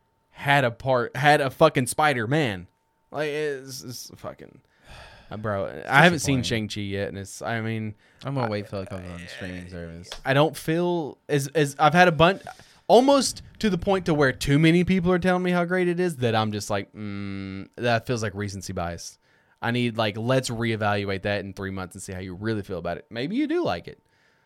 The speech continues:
Speaker 1: 'Cause there's been movies where, like, "Oh man, I enjoyed that."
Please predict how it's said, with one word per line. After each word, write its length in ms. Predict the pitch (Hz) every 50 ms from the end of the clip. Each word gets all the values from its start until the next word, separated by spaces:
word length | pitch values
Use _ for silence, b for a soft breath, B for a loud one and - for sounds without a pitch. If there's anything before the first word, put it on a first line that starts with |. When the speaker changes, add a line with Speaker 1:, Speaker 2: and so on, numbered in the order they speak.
| _ _ _ -
Speaker 1:
'Cause 140 | 143 139
there's 200 | 156 196 220 262
been 180 | 220 262 247 208
movies 340 | 202 214 220 202 196 175 165
where, 160 | 170 160 156
like, 200 | 151 147 143 - -
"Oh 200 | - 302 392 427 403
man, 160 | 415 415 415
I 120 | 392 392 392
enjoyed 320 | 330 302 330 359 370 349
that." 280 | - 139 120 113 -